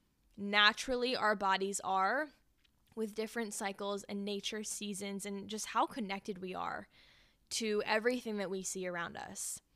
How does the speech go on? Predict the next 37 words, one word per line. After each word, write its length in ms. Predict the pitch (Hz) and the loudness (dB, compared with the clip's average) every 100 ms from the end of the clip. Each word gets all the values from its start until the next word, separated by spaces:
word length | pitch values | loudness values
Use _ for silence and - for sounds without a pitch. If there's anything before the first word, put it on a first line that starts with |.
| - _ _ _ _ 226 | -20 _ _ _ _ 2
And 140 | 240 | 4
hopefully 400 | 247 247 247 262 | 6 4 2 2
that 180 | 240 226 | 6 6
has 140 | 233 | 4
given 260 | 220 214 214 | -2 -2 -2
you 120 | 214 | 0
a, 300 | 202 - 202 | 0 0 -2
a 40 | |
permission 560 | 208 - 202 190 - 190 | -2 -2 -4 -4 -4 -6
slip 400 | - 196 185 - | -4 -2 -4 -4
to 280 | - 214 202 | -8 -4 -4
take 260 | 196 208 196 | -4 -6 -4
a 60 | |
step 280 | 208 - 190 | -4 -2 0
backwards 500 | 190 180 - 196 190 | 2 0 0 -8 -8
and 160 | - 202 | -6 -4
use 400 | 190 220 233 226 | -4 -2 0 0
winter, 560 | 190 202 196 214 190 196 | 0 -2 -2 -2 -2 -2
use 460 | 208 196 226 226 | -2 -2 -2 -2
this 260 | 226 220 208 | 0 0 0
season 640 | - 202 196 196 196 185 - - - | -4 -4 -4 -4 -4 -6 -10 -20 -2
as 300 | - 220 247 | 6 8 8
a 100 | 240 | 4
time 540 | 226 - 202 190 196 190 - | -2 -2 0 0 0 -6 -8
to 180 | 220 | -6
rest 400 | 202 190 190 - - | -2 -2 -2 -4 -8
and 160 | 196 | -10
reflect 540 | 190 190 - 226 320 - | -10 -10 -2 0 0 -6
so 160 | - | -4
that 240 | 226 202 190 | 2 4 4
when 440 | 220 254 294 311 - - | 4 4 4 -2 -8 -12
spring 480 | - - 240 233 233 | -8 -2 2 2 0
and 220 | 214 214 | -2 -4
summer 340 | - 196 196 | -4 -2 -2
are 140 | - 190 | -2 -4
finally 420 | - 190 190 190 | -4 -6 -4 -6
here, 540 | 190 190 190 233 262 | -8 -4 0 0 0